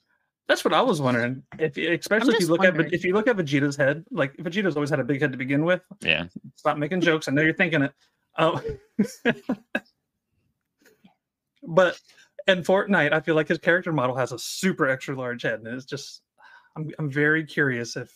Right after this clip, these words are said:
Speaker 1: it'd be so much easier to snipe
Speaker 2: Hmm.
Speaker 1: people who
Speaker 3: He's
Speaker 1: play
Speaker 3: just got,
Speaker 1: as
Speaker 3: like, a
Speaker 1: him.
Speaker 3: giant head hitbox. <laughs>
Speaker 1: Just look at it after this. After this, look up the character
Speaker 2: My
Speaker 1: model.
Speaker 2: my sniper brain is like,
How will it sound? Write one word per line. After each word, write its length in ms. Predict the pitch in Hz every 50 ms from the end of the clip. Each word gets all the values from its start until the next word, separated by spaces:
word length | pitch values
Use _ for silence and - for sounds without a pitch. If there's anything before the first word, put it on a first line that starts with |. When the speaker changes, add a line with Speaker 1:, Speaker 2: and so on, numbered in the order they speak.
| -
Speaker 1:
it'd 120 | - 139 120
be 60 | 156
so 140 | 143 - - 151
much 180 | 156 143 -
easier 240 | 151 143 135 147 123
to 80 | 127 139
snipe 400 | 139 - - - 139 123 123 - _ _ _ _
Speaker 2:
Hmm. 280 | - 302 285 262 240 220
Speaker 1:
people 220 | 202 202 202 185 -
who 60 | -
Speaker 3:
He's 100 | 101 95
Speaker 1:
play 60 | 95
Speaker 3:
just 100 | 92 -
got, 60 | - 92
Speaker 1:
as 40 | 90
Speaker 3:
like, 80 | 85
a 60 | 90
Speaker 1:
him. 60 | 87 82
Speaker 3:
giant 420 | - - 90 85 87 87 82 -
head 260 | 85 87 87 87 85
hitbox. 760 | 82 - 113 107 - - 92 87 85 95 - - - - - - - - - 120 - _
<laughs> 100 | - 180
Speaker 1:
Just 200 | 190 202 208 -
look 180 | 226 285 285
at 100 | 294 277
it 100 | 247 196
after 280 | 170 147 143 139 - 123
this. 200 | 110 110 107 -
After 220 | 160 160 165 - 147
this, 220 | 151 147 - -
look 180 | 135 147 151 -
up 80 | 208
the 60 | 208 196
character 300 | - 175 156 220 214 170
Speaker 2:
My 60 | 127
Speaker 1:
model. 320 | 113 110 110 110 107 113 - _ _ _ _ _ _ -
Speaker 2:
my 100 | 196 196
sniper 400 | 190 - 202 190 180 185 190 180
brain 240 | 175 180 170 165 165
is 120 | 165 -
like, 140 | 165 151